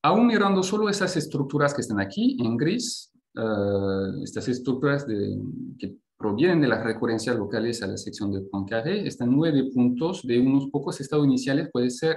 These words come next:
puede distribuirse de me-, forma más o menos complicada. La asignatura del, lo que se llama el caos, pero también de, eh,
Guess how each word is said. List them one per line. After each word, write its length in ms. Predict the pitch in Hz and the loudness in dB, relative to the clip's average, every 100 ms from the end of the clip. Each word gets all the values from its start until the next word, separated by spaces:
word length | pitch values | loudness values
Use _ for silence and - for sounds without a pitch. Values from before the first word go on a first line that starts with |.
| - - | -4 -4
puede 220 | 131 131 | 0 0
distribuirse 560 | 131 - 127 131 160 | 0 -2 0 0 -2
de 100 | 143 | 0
me-, 320 | 120 123 131 - | 2 2 0 -6
forma 380 | 143 135 147 | -2 2 2
más 280 | 139 147 147 120 | 2 2 0 -4
o 40 | |
menos 240 | 120 120 | -4 -4
complicada. 520 | 120 98 95 95 95 _ _ _ _ _ _ _ _ _ _ _ _ _ | -6 -8 -8 -12 -16 _ _ _ _ _ _ _ _ _ _ _ _ _
La 100 | 127 | 0
asignatura 560 | 143 226 220 214 - - | 2 2 0 2 2 4
del, 340 | 127 123 - - _ _ - | 4 2 0 -10 _ _ -6
lo 80 | 123 | -2
que 100 | 131 | 0
se 80 | 147 | 2
llama 220 | 143 147 | 4 4
el 160 | 113 110 | 2 2
caos, 380 | 135 107 - - | 2 2 0 0
pero 180 | 120 | -2
también 440 | 123 147 151 160 131 | 2 4 4 4 4
de, 400 | 127 120 - - - | 4 4 0 -10 -4
eh, 460 | 107 104 98 95 | -2 0 0 0